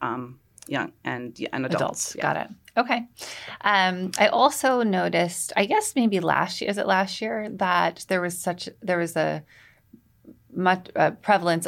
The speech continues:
Speaker 2: of R S V. Um, I,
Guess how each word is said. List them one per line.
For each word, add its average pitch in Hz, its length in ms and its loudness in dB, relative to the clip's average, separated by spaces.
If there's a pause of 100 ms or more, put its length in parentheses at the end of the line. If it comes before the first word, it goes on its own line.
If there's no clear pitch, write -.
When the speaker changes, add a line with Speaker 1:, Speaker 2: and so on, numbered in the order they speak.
Speaker 2:
of 151 460 4
R 147 160 4
S - 180 -2
V. - 300 -8 (500)
Um, 156 460 2 (120)
I, 175 460 4